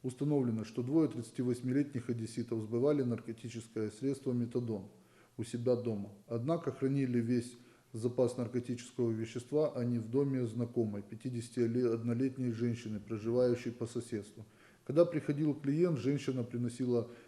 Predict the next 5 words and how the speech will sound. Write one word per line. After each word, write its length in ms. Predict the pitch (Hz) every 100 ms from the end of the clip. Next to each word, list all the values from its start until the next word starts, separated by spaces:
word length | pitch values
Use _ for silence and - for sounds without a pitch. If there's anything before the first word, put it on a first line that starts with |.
| -
подельникам 640 | - 117 135 147 139 135 123
чётко 520 | - 135 - 123 120
отмеренную 880 | 123 123 131 127 120 120 120 117 120
ему 340 | 123 120 117
дозу. 400 | 113 113 110 104